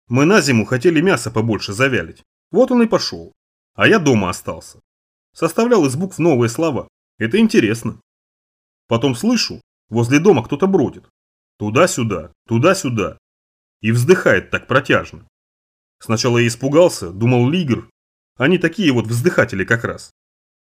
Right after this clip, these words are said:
В щель в двери выглянул осторожно. Лигра нет. Смотрю, только груша на земле лежит.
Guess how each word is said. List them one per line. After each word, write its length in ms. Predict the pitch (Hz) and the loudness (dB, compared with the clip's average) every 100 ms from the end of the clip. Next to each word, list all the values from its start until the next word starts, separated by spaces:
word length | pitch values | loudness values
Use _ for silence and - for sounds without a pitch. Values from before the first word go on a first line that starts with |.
| _ | _
В 60 | - | -4
щель 260 | - 185 | 2 2
в 60 | 123 | 2
двери 260 | 143 165 143 | 2 2 4
выглянул 440 | 220 180 117 101 | 2 4 2 0
осторожно. 540 | - 120 101 82 82 - _ _ | -2 -4 -4 -6 -16 -20 _ _
Лигра 360 | 101 120 208 262 | -2 0 2 2
нет. 300 | 139 90 - _ _ _ _ _ | 0 -4 -10 _ _ _ _ _
Смотрю, 400 | - 139 143 247 | -4 -2 0 0
только 240 | 190 202 254 | 0 0 2
груша 320 | 233 185 117 | 2 0 0
на 100 | 110 | -2
земле 300 | 104 117 90 | 2 0 0
лежит. 400 | 120 117 85 | -4 -6 -10